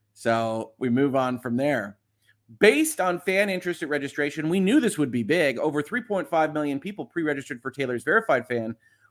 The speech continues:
which is the largest registration in history. The huge demand for Taylor's tour informed the artist team's decision to add additional dates, doubling the tour and number of tickets available so more fans could make it to shows. Oh, okay. Once again,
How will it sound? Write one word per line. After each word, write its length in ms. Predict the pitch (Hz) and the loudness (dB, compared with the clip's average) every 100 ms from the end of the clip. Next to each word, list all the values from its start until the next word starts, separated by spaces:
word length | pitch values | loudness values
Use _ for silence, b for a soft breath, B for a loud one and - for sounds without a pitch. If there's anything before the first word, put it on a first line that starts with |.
| - | 2
which 180 | 160 | 2
is 120 | 185 160 | 2 0
the 140 | 190 | -2
largest 680 | 151 156 220 214 254 - - | 4 6 6 4 -4 -4 2
registration 840 | 170 175 190 - 131 123 131 127 - | 2 4 -4 0 0 0 -4 -6 -6
in 140 | 120 | -8
history. 600 | 101 190 320 - - - _ _ _ _ _ _ _ _ _ _ _ _ _ _ _ - | -2 2 2 0 -8 -10 _ _ _ _ _ _ _ _ _ _ _ _ _ _ _ -2
The 120 | 139 | 2
huge 300 | 139 320 262 | 8 8 8
demand 280 | 240 208 175 | 4 4 2
for 80 | |
Taylor's 300 | 170 165 151 | 0 2 0
tour 180 | - 160 | -2 -2
informed 340 | 160 151 196 180 | -2 0 0 4
the 80 | |
artist 280 | 160 143 135 | 4 2 -2
team's 200 | 151 135 | -8 -6
decision 360 | 123 120 165 175 | -6 -6 -6 -4
to 120 | 151 | 0
add 200 | 107 123 | 2 2
additional 400 | 120 120 190 156 | 0 -2 -2 -2
dates, 260 | 131 127 123 | -2 -2 2
doubling 360 | 131 214 233 | 4 4 2
the 40 | 156 | -2
tour 260 | - 139 | -2 -2
and 140 | 123 123 | 0 0
number 220 | 135 208 | 2 2
of 80 | 160 | -2
tickets 240 | 143 131 | -6 -8
available 400 | 120 147 117 117 b b | -2 -2 -2 -4 b b
so 180 | - 170 | 0 2
more 300 | 156 170 247 | 4 4 2
fans 340 | - 208 185 - | 2 2 2 2
could 200 | 185 160 | -2 2
make 180 | 147 | 0
it 80 | 143 | 0
to 80 | 143 | -2
shows. 500 | - 185 127 95 - _ | 0 2 2 0 -12 _
Oh, 180 | - 165 | 0 2
okay. 400 | 139 170 139 135 101 | 2 2 0 0 -4
Once 200 | 160 175 | -4 2
again, 440 | 185 185 147 135 | 6 6 6 0